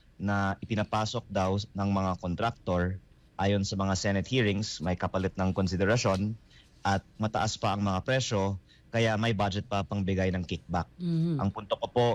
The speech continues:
Speaker 1: ay dahil marami pong mga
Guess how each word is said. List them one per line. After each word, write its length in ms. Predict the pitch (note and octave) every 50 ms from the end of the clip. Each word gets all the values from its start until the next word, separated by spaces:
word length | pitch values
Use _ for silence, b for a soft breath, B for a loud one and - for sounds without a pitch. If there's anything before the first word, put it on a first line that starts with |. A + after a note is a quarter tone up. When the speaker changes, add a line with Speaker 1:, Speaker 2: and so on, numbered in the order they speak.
| - - - -
Speaker 1:
ay 480 | G#2 G2+ G2 G2 F#2+ F#2+ F#2 F2+ F2+ - - - - -
dahil 560 | - F#2 G2+ G2+ G#2+ A2+ G#2+ G#2+ G#2+ G#2 G2+ G2 - _ - - _ _ _ - _ _ _ - - - _ - - - - - - - -
marami 480 | - G2 G2 F#2+ G#2 G#2 G#2+ A2 A#2 A2+
pong 320 | - - A2+ A2 A2 G#2+
mga 140 | G#2 G#2 G#2